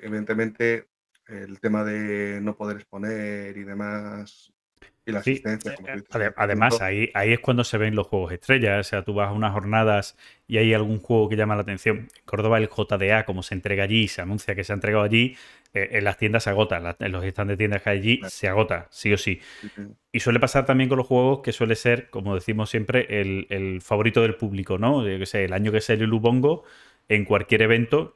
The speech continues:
Speaker 2: en los que yo hacía en
Speaker 1: <laughs>
Speaker 2: Huelva y demás, que además hicimos el,
Speaker 1: Sí, sí.
Speaker 2: ese año el encuentro nacional, en cualquier evento de ese tipo volaban, o sea, volaban. Eh, yo recuerdo que yo avisé a la, a las tiendas que venían al encuentro nacional, que aquel año fue aquí en Huelva, que lo organizamos desde mi asociación,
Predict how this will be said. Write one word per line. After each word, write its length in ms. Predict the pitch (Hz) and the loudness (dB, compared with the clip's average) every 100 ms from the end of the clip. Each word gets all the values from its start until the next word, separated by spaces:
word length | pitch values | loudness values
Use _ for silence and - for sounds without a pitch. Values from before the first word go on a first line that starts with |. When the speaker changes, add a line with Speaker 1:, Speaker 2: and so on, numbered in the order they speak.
| - | -16
Speaker 2:
en 120 | 104 | -8
los 80 | 92 | -8
que 100 | - | -2
yo 80 | 95 | -2
hacía 180 | 101 101 | 0 -2
en 60 | |
Speaker 1:
<laughs> 40 | 98 | 2
Speaker 2:
Huelva 240 | 113 110 | 4 6
y 20 | |
demás, 220 | 101 123 - | 4 4 0
que 80 | |
además 180 | 92 98 | -2 -2
hicimos 340 | 98 98 101 107 | -4 -2 -2 2
el, 140 | 104 | 2
Speaker 1:
Sí, 100 | 110 107 | 2 0
sí. 60 | 107 110 | -2 -2
Speaker 2:
ese 180 | 110 113 | 0 2
año 140 | 110 | 2
el 80 | 107 | 0
encuentro 320 | 104 110 101 | 0 -2 0
nacional, 400 | 110 117 117 139 - - - | -2 2 0 0 -4 -10 -4
en 120 | 104 | 0
cualquier 300 | 98 104 110 | 0 2 4
evento 220 | 117 123 | 4 2
de 20 | |
ese 140 | 120 120 | 0 0
tipo 440 | 120 139 156 - | 2 2 0 -6
volaban, 400 | 104 101 113 117 | -4 2 4 2
o 160 | 101 - | -2 -14
sea, 320 | - - 95 _ | -14 -8 -8 _
volaban. 360 | - 110 107 90 - - - _ _ | 0 2 2 0 -8 -20 -20 _ _
Eh, 200 | 110 101 | -2 0
yo 80 | 104 | 2
recuerdo 480 | 110 110 120 127 104 | 0 2 2 2 0
que 120 | 92 | 0
yo 120 | 92 | 2
avisé 460 | 98 107 - 120 110 | 2 2 2 2 4
a 60 | 95 | 2
la, 220 | 92 92 | 0 -2
a 200 | - 98 | -2 -2
las 240 | 90 - | -2 -2
tiendas 340 | 107 104 107 101 | 0 2 2 0
que 160 | 113 | -2
venían 760 | 101 101 110 107 107 104 - - | 0 2 2 2 0 -4 -8 -6
al 400 | 104 95 98 98 | -2 -2 -4 -8
encuentro 420 | 113 98 104 98 | -6 -4 -4 -2
nacional, 380 | 104 98 101 123 | -2 -2 0 0
que 60 | 107 | 0
aquel 180 | 95 98 | -2 0
año 160 | 101 | -2
fue 140 | - 95 | -2 -6
aquí 180 | 101 | -4
en 140 | 95 98 | -4 0
Huelva, 160 | 123 123 | 0 0
que 80 | |
lo 60 | 92 | -2
organizamos 360 | 92 87 101 104 | -4 -4 -4 -2
desde 140 | 104 | -2
mi 60 | 104 | -4
asociación, 440 | 104 104 123 | -6 -2 -2